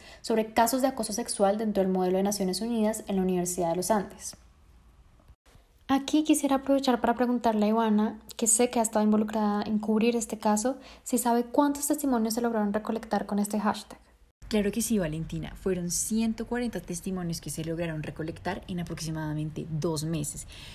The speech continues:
Speaker 2: Y estos fueron publicados uno por uno, así como mencionaste ahorita, por la estudiante Daniela Cardona, que de hecho en este momento ya es egresada del pregrado en Ciencia Política de la universidad. Aquí también me gustaría agregar algo, y es el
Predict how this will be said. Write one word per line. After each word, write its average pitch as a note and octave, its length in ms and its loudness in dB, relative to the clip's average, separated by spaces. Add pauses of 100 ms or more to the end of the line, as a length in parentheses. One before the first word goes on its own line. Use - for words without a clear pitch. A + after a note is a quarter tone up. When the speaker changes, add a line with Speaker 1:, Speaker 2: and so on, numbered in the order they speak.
(120)
Speaker 2:
Y A#3 100 4
estos A3 260 2
fueron F3 220 -2
publicados E3 720 -4
uno E3 260 -4
por E3 160 0
uno, D#3+ 260 -2
así F3 200 -6
como D#3+ 180 -4
mencionaste F3 520 -4
ahorita, F3 340 -4 (260)
por F3 140 -4
la F3 60 2
estudiante E3 420 -4
Daniela E3+ 420 -2
Cardona, F3 600 -2
que G3+ 100 0
de G#3+ 160 2
hecho G3 240 -2
en F3+ 140 -4
este E3+ 180 -6
momento F#3 380 -4
ya F#3 80 -4
es D#3+ 80 -6
egresada D#3+ 420 -6
del C#3+ 140 -6
pregrado F3 340 -4
en F#3+ 80 -4
Ciencia D#3 300 -4
Política F3+ 480 -4
de D#3+ 160 -2
la D3 80 -2
universidad. C#3+ 560 -6 (880)
Aquí G#3 160 -4
también A3+ 200 4
me A3+ 60 4
gustaría A3+ 360 2
agregar F3+ 340 0
algo, D#3 300 -2
y F3+ 140 -2
es E3 140 -2
el D#3 120 -6